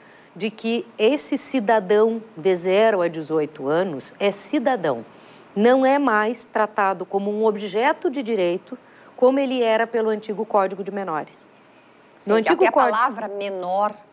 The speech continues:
Speaker 2: né, que vinha
Speaker 1: O
Speaker 2: naquele
Speaker 1: menor
Speaker 2: tempo.
Speaker 1: era a identificação de alguém sem capacidade, sem discernimento, sem condições próprias e sem direitos próprios, porque alguém pensaria por ele, alguém faria por ele.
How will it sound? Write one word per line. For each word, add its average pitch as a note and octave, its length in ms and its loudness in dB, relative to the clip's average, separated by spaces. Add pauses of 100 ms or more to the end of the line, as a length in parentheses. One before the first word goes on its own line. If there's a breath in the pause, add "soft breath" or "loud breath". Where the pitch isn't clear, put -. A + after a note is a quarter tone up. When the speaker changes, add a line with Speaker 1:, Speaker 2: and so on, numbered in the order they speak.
Speaker 2:
né, F3 280 -16
que - 80 -16
vinha F3+ 200 -12
Speaker 1:
O C4+ 140 0
Speaker 2:
naquele B3+ 60 -2
Speaker 1:
menor C4 520 2
Speaker 2:
tempo. C4+ 100 -8
Speaker 1:
era A3 240 0
a A3+ 60 2
identificação G#3+ 1080 -4
de G3 100 -2
alguém G3+ 580 0
sem A3 380 -2
capacidade, G3 1040 -2
sem G3 400 -4
discernimento, G3 1040 -4 (260 loud breath)
sem G#3+ 300 0
condições G3+ 640 -2
próprias F#3+ 680 0
e G#3+ 60 -6
sem A#3+ 280 -2
direitos B3+ 640 2
próprios, - 480 -6
porque G#3+ 240 -2
alguém A#3+ 280 2
pensaria A3+ 540 0
por A3 160 0
ele, E3 240 -2 (560 loud breath)
alguém G#3 400 2
faria F3 400 -4
por B2+ 180 -10
ele. - 280 -16